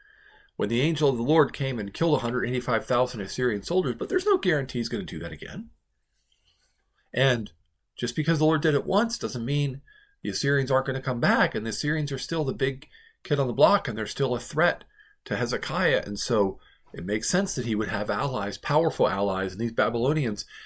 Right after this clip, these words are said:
they're at the far end of the Assyrian Empire. They're kind of at the two ends. And so if the, if the Babylonians can divert them and draw their attention that way, then maybe it can give some relief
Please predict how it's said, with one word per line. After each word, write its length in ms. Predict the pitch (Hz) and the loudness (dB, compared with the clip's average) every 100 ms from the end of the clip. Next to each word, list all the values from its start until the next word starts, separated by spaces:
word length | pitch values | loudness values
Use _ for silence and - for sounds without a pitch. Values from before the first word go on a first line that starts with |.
| - - | -20 0
they're 160 | 123 | 2
at 100 | 170 | 4
the 60 | - | 0
far 480 | - - 120 131 131 | -6 -2 0 2 0
end 300 | 123 160 156 | 0 0 0
of 100 | 107 | 0
the 100 | 104 | 0
Assyrian 460 | 92 - 110 98 98 | 0 0 0 0 -4
Empire. 320 | 92 101 85 | -6 -6 -4
They're 100 | 90 | -4
kind 160 | - 123 | -4 -4
of 80 | |
at 80 | 110 | -4
the 80 | - | -6
two 280 | - 143 131 | -4 0 2
ends. 340 | 120 104 90 - - - - _ _ - | 2 0 -8 -12 -20 -20 -20 _ _ -8
And 160 | 101 | -4
so 380 | - 117 104 - _ _ _ _ _ _ _ _ _ _ | 0 4 4 2 _ _ _ _ _ _ _ _ _ _
if 320 | 117 107 - - | 0 0 -4 -12
the, 260 | 107 101 85 - _ _ _ _ _ _ _ _ _ _ - | 0 0 0 -10 _ _ _ _ _ _ _ _ _ _ -6
if 200 | 117 - | -4 -2
the 100 | 113 | -2
Babylonians 680 | - 113 110 123 185 127 92 | 4 4 6 4 4 0 -2
can 200 | - 107 | -6 -6
divert 420 | 101 92 143 151 | -6 2 2 4
them 160 | 107 90 | -2 -4
and 120 | 90 | -4
draw 240 | 113 110 | 0 2
their 160 | 107 95 | 2 0
attention 540 | 92 131 117 - 85 | 0 -4 -4 -6 -8
that 300 | 82 120 - | 0 0 0
way, 380 | 92 76 87 101 _ _ - _ _ _ _ _ | -2 -2 -4 -8 _ _ -20 _ _ _ _ _
then 180 | 107 104 | -2 0
maybe 240 | 107 123 | 0 -2
it 100 | 113 | -4
can 140 | - 104 | -6 -4
give 200 | 104 98 | -2 0
some 240 | - 92 | -2 -2
relief 580 | 92 101 131 - - - | -2 0 0 0 -6 -10